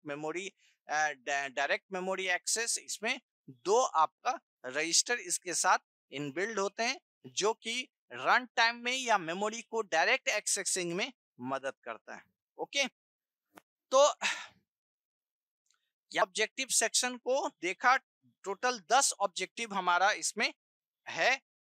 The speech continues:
जहाँ पे हम इस चीज को, अ, टोटल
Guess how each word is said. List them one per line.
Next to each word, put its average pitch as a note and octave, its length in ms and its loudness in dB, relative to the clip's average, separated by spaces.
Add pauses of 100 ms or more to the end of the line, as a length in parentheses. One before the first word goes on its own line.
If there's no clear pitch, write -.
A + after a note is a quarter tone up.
(140)
जहाँ F#3+ 380 2
पे C4 120 4
हम B3+ 400 0 (400)
इस - 220 4 (380)
चीज A#3+ 360 -2
को, C4 540 2
अ, F#3+ 420 -4 (320)
टोटल A3 400 0